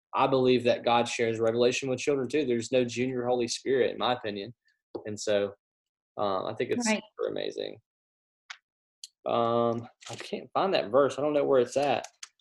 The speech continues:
Speaker 1: Um, but it's such a solid, solid verse. Um, if I find it later, I will anyways. But that's really good. Um, uh, you mentioned something, uh, before we got on that topic. You mentioned something about, uh,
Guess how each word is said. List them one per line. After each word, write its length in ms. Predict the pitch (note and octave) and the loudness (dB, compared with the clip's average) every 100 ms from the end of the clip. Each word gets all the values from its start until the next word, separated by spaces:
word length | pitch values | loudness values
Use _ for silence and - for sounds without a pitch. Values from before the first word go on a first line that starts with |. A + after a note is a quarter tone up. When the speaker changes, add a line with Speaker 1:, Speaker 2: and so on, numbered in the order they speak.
| - _ _ | -20 _ _
Speaker 1:
Um, 340 | B2+ A#2+ A#2 A2 | 2 4 4 2
but 100 | B2 | 0
it's 280 | B2+ - - - _ | -2 -6 -10 -16 _
such 320 | - - D3+ A#2+ | -14 -8 -6 -4
a 60 | |
solid, 520 | A#2 - A2 A#2 A#2 | -4 2 4 4 0
solid 340 | - - A1+ - | -2 0 0 0
verse. 480 | - A#1 - - - - - | 0 0 0 -4 -8 -12 -8
Um, 320 | A#2+ A2+ A2+ | -6 -6 -8
if 160 | A#2 B2+ | -6 2
I 100 | C#3+ | 4
find 220 | C#3+ C3+ | 6 4
it 80 | A#2 | 4
later, 240 | A2+ A2+ | 4 4
I 60 | G#2+ | 4
will 220 | G#2+ A2+ | 6 4
anyways. 540 | A2+ A2+ G#2 G#2+ G#2+ - _ - - _ | 4 2 2 2 0 -10 _ -20 -20 _
But 80 | A#2+ | 6
that's 200 | F3 G3 | 6 8
really 220 | C4 E3 | 8 8
good. 480 | A#2+ B2+ A#2+ A2 G#2+ - | 8 8 8 6 2 -2
Um, 540 | - B2 A#2 G#2+ G#2 G2+ _ _ _ _ _ B2+ | 0 0 2 0 -4 -8 _ _ _ _ _ -2
uh, 60 | |
you 200 | B2+ E3+ | 0 2
mentioned 340 | G3+ G#3 G3 E3+ | 4 4 2 4
something, 460 | F3+ F3 D3+ C#3 | 4 6 4 4
uh, 360 | C3 A#2 A2 G#2+ - _ _ _ _ _ _ | 4 4 4 2 -6 _ _ _ _ _ _
before 300 | B2+ A#2 C#3 | -6 4 6
we 140 | B2+ B2 | 6 6
got 140 | A#2+ | 6
on 80 | A#2+ | 6
that 180 | F#2+ - | 2 0
topic. 420 | A#2 A2+ A2+ F#2+ | 2 2 2 -2
You 80 | A#2 | -2
mentioned 300 | A2+ A2+ A2+ | -4 -4 -6
something 240 | A#2 A2 G#2 | -4 -4 -4
about, 340 | G2+ G2 G2 - | -2 -2 -4 -4
uh, 300 | G#2+ G2 F#2+ | -4 -2 -4